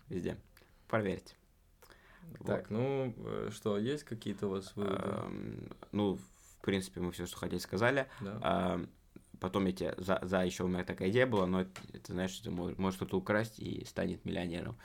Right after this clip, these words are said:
Speaker 1: Ну, условно, но это такая, т-, знаешь, это тоже из серии вот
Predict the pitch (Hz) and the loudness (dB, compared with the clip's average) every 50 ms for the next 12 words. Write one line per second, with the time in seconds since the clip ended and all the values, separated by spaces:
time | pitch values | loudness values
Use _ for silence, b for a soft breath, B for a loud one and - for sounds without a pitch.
0 | B B - 127 117 117 - 113 98 92 92 98 117 120 117 117 101 - 113 113 | B B 2 2 4 6 8 8 8 8 6 6 6 4 4 4 4 4 4 6
1 | 113 104 - - B B B B _ - - - - 98 98 98 101 92 - - | 6 4 2 2 B B B B _ -12 -6 0 4 4 4 4 2 -2 -8 -8
2 | - - - - - 104 101 98 80 95 - - - 104 98 95 92 90 92 90 | -10 -10 -4 2 4 4 6 6 4 2 2 2 4 4 6 6 6 4 2 0
3 | - - | -4 -8